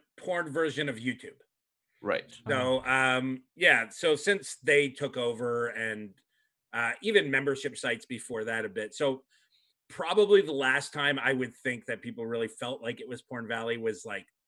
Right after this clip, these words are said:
Speaker 1: twenty ten, two thousand nine, two thousand eight, at least a
Speaker 2: Mm.
Speaker 1: decade ago.
Speaker 3: Wow. <laughs>
Speaker 2: Is there a
Speaker 3: <laughs> I'm
Speaker 2: big
Speaker 3: like, I'm
Speaker 2: exodus?
Speaker 3: like, "Isn't it still there?" <laughs> I'm like, "I guess it's not there
Speaker 1: <laughs>
Speaker 3: anymore."
Speaker 1: Pops on his V H S porn and <laughs> yeah,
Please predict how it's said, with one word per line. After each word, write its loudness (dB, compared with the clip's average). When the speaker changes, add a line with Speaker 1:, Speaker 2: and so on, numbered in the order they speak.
Speaker 1:
twenty -10
ten, -6
two -12
thousand -8
nine, -10
two -20
thousand -16
eight, -10
at -18
least -4
a -6
Speaker 2:
Mm. -10
Speaker 1:
decade 2
ago. -16
Speaker 3:
Wow. 2
<laughs> -8
Speaker 2:
Is 2
there 4
a 8
Speaker 3:
<laughs> -
I'm 6
Speaker 2:
big 8
Speaker 3:
like, 6
I'm -12
Speaker 2:
exodus? 2
Speaker 3:
like, 8
"Isn't 8
it 8
still 10
there?" 6
<laughs> -2
I'm 8
like, 4
"I 6
guess 0
it's -2
not 6
there 6
Speaker 1:
<laughs> 2
Speaker 3:
anymore." 0
Speaker 1:
Pops 0
on 2
his 0
V -2
H 4
S 2
porn -4
and -8
<laughs> -20
yeah, -4